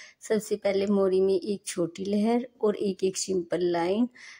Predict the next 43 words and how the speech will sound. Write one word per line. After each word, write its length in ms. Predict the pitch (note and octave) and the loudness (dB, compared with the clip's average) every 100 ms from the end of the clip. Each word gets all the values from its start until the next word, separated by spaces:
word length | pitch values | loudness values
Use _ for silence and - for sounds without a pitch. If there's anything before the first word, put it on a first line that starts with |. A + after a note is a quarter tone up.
| - | -4
लगा 280 | G3 F#3 F#3+ | -2 0 0
लेनी 400 | E3+ E3+ E3+ F#3+ | 2 2 2 2
है। 120 | G3 | 2
फिर 240 | G#3 - A3+ | 0 0 2
हम 240 | G#3 G3 | 4 4
आपको 340 | F#3 F3 - F3+ | 4 2 -2 -4
इसका 240 | - F#3+ | 0 -2
डिजाइन 480 | F3 F3 E3+ E3 E3+ | -2 0 2 2 2
बताएंगे, 440 | F3 F3+ F3+ G3 | 0 0 0 0
बहुत 340 | G3 G3+ G#3+ - | 0 0 0 -2
ईजी 280 | F#3 F3 F3+ | -6 -2 -4
सा 200 | E3+ F3+ | 0 -2
डिजाइन 400 | F3+ F3+ F#3+ G3 | 0 0 2 2
बनाना 400 | G3 G3+ G3+ G#3 | 2 2 2 0
सिखाएंगे 540 | - A3 G#3+ G#3 G#3 | -2 -2 0 0 2
हम 200 | A3 G#3+ | 2 2
आपको। 500 | G#3+ G#3+ - B3+ C4+ | 0 -2 -2 0 0
इस 100 | G3+ | -2
डिजाइन 380 | F#3+ F#3+ G3 G3 | -4 0 2 2
को 160 | F#3+ F#3+ | 2 0
बनाने 340 | F#3+ F#3+ F#3+ | 0 2 0
के 120 | F#3+ | -4
लिए 140 | G3+ F#3 | -6 -4
सबसे 400 | - G3+ - G3 | -4 -6 -4 -4
पहले 340 | - F3+ F3+ | -2 0 0
दो 240 | E3+ F#3 E3 | 0 0 2
दो 200 | F#3 F#3 | 2 2
इंच 220 | F#3 - | 0 -2
पर 200 | - F3 | -2 0
इस 220 | F3 - | -2 -6
तरीके 400 | F3+ E3+ - F#3 | -6 -4 -2 -4
से 240 | - A3 | 0 0
नीचे 420 | G3+ F#3 - C4 - - - - - - | 2 0 0 -2 -2 -20 -20 -20 -10 0
मार्क 360 | G#3 F#3+ E3 - | 2 4 0 -2
कर 160 | F#3+ F#3 | 0 2
लेंगे 420 | F#3 F#3+ G3+ G#3+ | 2 2 0 -2
फ्रेंड्स, 400 | G#3+ G#3+ A3+ - _ _ _ _ _ _ _ _ - _ _ _ _ _ _ | 0 0 0 -2 _ _ _ _ _ _ _ _ -20 _ _ _ _ _ _
पूरी 180 | G3+ G3 | -2 2
मोरी 360 | G#3 F#3 F3+ F#3 | 4 4 4 2
पर 200 | A3 G#3 | 0 -2
इस 320 | G#3 G3+ - | -2 -6 -6
तरीके 480 | F3 F3 E3+ F#3 F#3 | -4 -2 0 -2 0
से। 360 | - A3+ A#3+ | 2 2 2